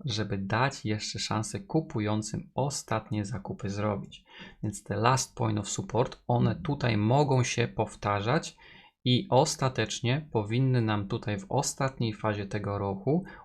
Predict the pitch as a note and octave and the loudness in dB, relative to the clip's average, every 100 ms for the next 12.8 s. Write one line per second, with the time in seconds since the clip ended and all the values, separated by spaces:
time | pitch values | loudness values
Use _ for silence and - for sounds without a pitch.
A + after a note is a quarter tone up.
0 | _ C#3 D3 - A2+ A2+ A#2+ - - G2+ | _ -2 -2 0 2 2 -2 -4 -4 -6
1 | - G2+ G2 A2 A#2+ C#3+ C#3+ G#2+ G#2 G2+ | -6 -10 -6 0 2 4 2 2 0 0
2 | G#2 G#2+ - - - G#2+ A2 G#2+ G#2 G2 | -4 -8 -14 -12 0 4 4 4 0 0
3 | - A2 G#2+ G#2 G2 G2+ G#2 - G#2 G2 | -2 -2 -2 -6 -8 -8 -8 -4 -2 -2
4 | - - - A#2+ A2+ G#2+ A#2 - A2+ - | -6 -12 -2 2 2 2 0 -2 -4 -6
5 | - G#2+ G#2 B2 E3 B2 G#2+ G2+ A#2+ - | -2 2 4 4 2 0 -2 -4 -8 -6
6 | A2 G2 - - A2 G#2 G2 - F#3 C#3+ | -6 -6 -8 -8 -6 -4 -4 2 6 6
7 | D3 F#3 - - - G#2 G#2 C3 C#3 - | 6 2 -4 -18 -14 -2 2 4 2 -2
8 | G2 G2+ F#2+ G2 - A2 G#2 G2 G2 G#2 | -4 -2 0 -2 -2 -2 0 0 2 2
9 | C3 F#3 F#3+ F#3+ - - G#2+ F#2+ G2+ G2+ | 4 6 6 2 -8 -8 -4 0 4 4
10 | G2 - - A#2+ - G#2+ G#2 A2 G#2 A2 | 4 -2 -2 -2 -2 -2 0 0 -2 -4
11 | G#2+ G#2 G2+ G2 - G#2+ A2 A#2 G#2 F#2+ | -2 0 0 -2 -2 0 2 4 2 0
12 | F#2+ - - G2 A#2+ A#2+ G#2+ | -4 -8 -8 -2 0 0 -4